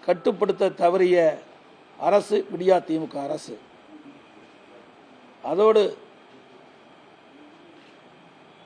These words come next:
மத்தியிலே ஆளுகின்ற பாரதிய ஜனதா அரசும் ரெண்டாயிரத்தி பத்தொன்பது அன்று அறிவிக்கப்பட்ட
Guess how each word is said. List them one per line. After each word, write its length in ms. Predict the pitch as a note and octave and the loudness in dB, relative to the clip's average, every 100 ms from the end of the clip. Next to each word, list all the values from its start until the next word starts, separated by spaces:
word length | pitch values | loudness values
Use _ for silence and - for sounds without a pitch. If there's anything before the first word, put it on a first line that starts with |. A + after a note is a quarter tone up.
| - - - - - B2 D#3+ | -20 -20 -20 -20 -18 -4 -2
மத்தியிலே 400 | F#3+ G#3+ G3+ F#3+ F#3+ | 0 2 4 6 4
ஆளுகின்ற 340 | G3 F#3+ F3+ D#3 | 2 2 0 2
பாரதிய 280 | F3 F#3 F3 | 4 4 2
ஜனதா 240 | F3 E3+ E3+ | 0 2 2
அரசும் 320 | E3 F#3+ C#3 - - - - - - - - - - - - - - - - - | 0 -6 -10 -18 -20 -20 -20 -20 -20 -20 -20 -20 -20 -20 -20 -20 -20 -20 -20 -12
ரெண்டாயிரத்தி 560 | D#3 G3+ G#3+ G#3 F3+ D#3 | -2 6 6 6 2 -4
பத்தொன்பது 380 | E3 G3 F#3 F#3+ F#3 | -4 -4 -2 0 0
அன்று 220 | G3 G3+ G3+ - - - - - - - - - - - - - - - - - - - - - - - - - - - F3+ | 2 2 0 -4 -20 -20 -20 -20 -20 -20 -20 -20 -20 -20 -20 -20 -20 -20 -20 -20 -20 -20 -20 -20 -20 -20 -20 -20 -10 2 4
அறிவிக்கப்பட்ட 600 | G#3 G3+ G3+ F#3+ F#3 | 4 0 -2 -4 -4